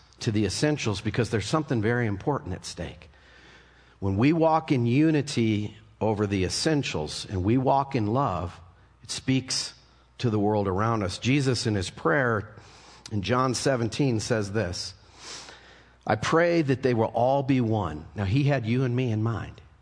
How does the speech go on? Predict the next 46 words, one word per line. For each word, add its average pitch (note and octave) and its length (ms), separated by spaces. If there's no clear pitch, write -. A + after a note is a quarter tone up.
'cause E2+ 120
he F#2 80
talks - 400
about E2+ 460
the F2 100
disciples F#2+ 640
of E2 140
the F2+ 80
disciples, F2+ 600
and E2 180
he F#2+ 120
was E2 120
praying A#2 400
for F#2+ 180
us. - 380
"I - 60
pray D3 260
that D3 160
they D3+ 140
will D#3 120
be E3 160
one, A#2+ 460
just A#2 240
as A2 180
you C#3 200
and C3 100
I C3+ 300
are A2 140
one. D#2+ 320
As F#2 160
you C#3 180
are D#3+ 120
in C#3+ 180
me, D3 200
Father, G2+ 480
and G#2 120
I A#2 180
am A2 180
in G#2 160
you. G2 400
And G#2 120
may A#2+ 160
they B2 180
be A2 220
one C3 600
in A#2 240